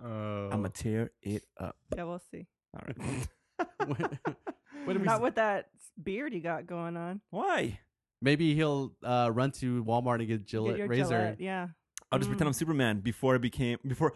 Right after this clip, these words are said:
Speaker 2: while I was still human. <laughs> Uh, here we go. Uh, what the fuck else? Uh, okay, let's get to the movie.
Speaker 1: Yes.
Speaker 2: Super Dick, I
Speaker 1: Yes.
Speaker 2: am dying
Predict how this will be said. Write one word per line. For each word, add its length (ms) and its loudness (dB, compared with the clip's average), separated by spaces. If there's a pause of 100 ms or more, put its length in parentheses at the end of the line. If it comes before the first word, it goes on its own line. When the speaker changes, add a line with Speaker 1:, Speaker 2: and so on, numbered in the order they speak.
Speaker 2:
while 140 6
I 20 8
was 120 6
still 240 4 (100)
human. 720 6
<laughs> 720 2 (1500)
Uh, 380 6
here 100 4
we 80 0
go. 180 2
Uh, 320 2
what 100 -2
the 80 -12
fuck 220 -6
else? 220 -4
Uh, 120 2 (100)
okay, 180 2
let's 140 2
get 120 -2
to 80 -2
the 60 -2
movie. 260 0 (680)
Speaker 1:
Yes. 220 0
Speaker 2:
Super 220 8
Dick, 380 2 (520)
I 160 8
Speaker 1:
Yes. 80 6
Speaker 2:
am 160 4
dying 500 12